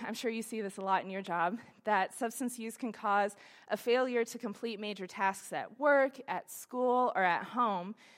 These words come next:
Social work or leisure activities are given up or cut back because of substance use. And then this also dovetails into risky use. So the substance is used in risky settings, continued use despite known problems,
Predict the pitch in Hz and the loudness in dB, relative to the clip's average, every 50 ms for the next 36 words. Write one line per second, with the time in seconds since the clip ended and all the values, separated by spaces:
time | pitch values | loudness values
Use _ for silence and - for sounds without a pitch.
0 | - _ _ - - - 262 240 247 - 277 254 247 226 226 220 - 220 208 214 | -20 _ _ -8 0 2 2 2 2 2 2 2 2 2 2 0 0 -2 -4 -4
1 | 240 240 240 - 240 214 220 214 - 226 202 214 208 214 214 214 202 180 190 185 | -4 -4 -2 2 2 2 2 0 -4 -6 -4 -4 -4 -4 -4 -4 -4 -4 -4 -2
2 | 208 196 202 208 208 202 202 202 - - 180 - - - 240 220 - 190 190 180 | -4 -4 -4 -4 -2 -2 -4 -4 -4 -6 -8 -8 -6 -4 -2 -2 -2 0 0 0
3 | 180 190 - - 226 220 - 208 196 190 180 - - 196 180 170 - - - 175 | 0 0 -2 -8 -14 -12 -10 -10 -10 -8 -10 -6 -2 -2 -2 -2 -2 -6 -12 -12
4 | 175 170 - - 170 160 165 190 - - - - - - - - - - 247 254 | -14 -14 -12 -10 -8 -8 -8 -8 -10 -12 -16 -18 -20 -20 -20 -16 -6 -2 0 2
5 | 254 262 294 311 - 320 277 277 262 - - 240 214 208 208 208 196 233 220 214 | 2 2 0 0 2 4 4 4 2 2 0 2 2 4 2 2 0 2 2 2
6 | 208 - 208 226 208 214 214 202 - 185 185 190 185 - - 202 196 190 175 175 | 0 0 -2 -2 -2 -2 -2 -4 -8 -10 -10 -10 -10 -10 -8 -8 -6 -8 -6 -4
7 | 190 208 208 202 - - - 180 160 - - 131 87 - 208 - - - - - | -2 0 0 -2 -4 -8 -14 -14 -12 -12 -10 -10 -10 -10 -12 -12 -14 -16 -16 -18
8 | - - - _ - - 247 220 226 - - 254 254 254 - 269 247 247 - 233 | -20 -20 -20 _ -6 -4 -4 -2 -2 0 2 2 2 2 0 -6 -6 -6 -6 -8
9 | 214 - 196 214 214 214 220 208 - - - _ 202 220 226 226 214 208 202 - | -10 -8 -6 -4 -4 -4 -4 -6 -8 -14 -12 _ -6 -6 -4 -2 -2 -4 -4 -6
10 | - 202 208 - - 208 170 175 185 180 180 185 - - - 226 202 - 233 226 | -8 -10 -10 -6 -2 0 0 0 -2 -4 -8 -8 -12 -10 -8 -8 -8 -6 -6 -6
11 | 220 220 208 196 196 196 190 185 - - 180 - - - 208 196 180 - 185 175 | -6 -6 -6 -6 -6 -6 -6 -8 -8 -10 -12 -10 -6 -4 -2 -2 -2 -4 -6 -8
12 | 175 175 180 - 175 165 165 165 180 175 175 190 185 | -8 -8 -6 0 2 2 2 2 0 -4 -8 -8 -10